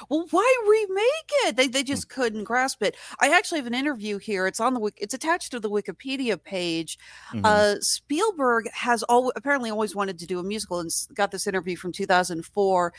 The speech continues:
Speaker 1: said, "I've always wanted to make a musical, not like Moulin Rouge, though, an old-fashioned conservative musical like West Side Story or Singing in the Rain.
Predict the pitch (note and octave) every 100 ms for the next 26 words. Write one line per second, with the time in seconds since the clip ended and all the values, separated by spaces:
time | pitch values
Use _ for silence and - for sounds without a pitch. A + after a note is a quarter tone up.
0 | - - - F#3 F3+ A3+ D#4 D4 C#4+ B3+
1 | B3 A#3 G#3+ G3 F3+ - D#3 G3 D4+ D4+
2 | B3 A#3 A#3+ A3 G#3 F3 F3 E3+ D#3+ C#3+
3 | D#3 A3+ C#4 - G#3+ G#3 G3+ F#3+ F#3+ -
4 | G3+ F#3+ F#3 E3+ E3+ D#3 - C#3 C#3+ -
5 | F3+ A#3 - G#3+ - F#3+ F3+ F3 E3+ -
6 | F3+ F3 F3 D#3+ D3+ D#3 C#3+ B2